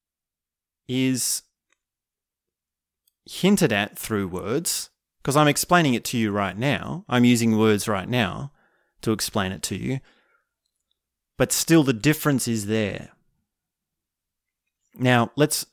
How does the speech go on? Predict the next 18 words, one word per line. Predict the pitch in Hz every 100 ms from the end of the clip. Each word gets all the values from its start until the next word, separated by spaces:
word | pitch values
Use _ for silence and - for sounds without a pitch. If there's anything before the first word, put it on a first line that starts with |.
| -
circle | 151 135
back | 120 120 120
a |
bit | 95 107 - _
and | 117 107
take | - 123 110
a |
look | 104 104
at | 101 98 _ _ _ _ _ _ _ _
this | 110 107
other | 117 113
one, | 104 95 98
which | 98 - - - _ _ _ -
is | 110 98 - -
coming | - - 143 139 123 110
to | 117
your | 98 92
senses. | - 98 95 - 104 - - -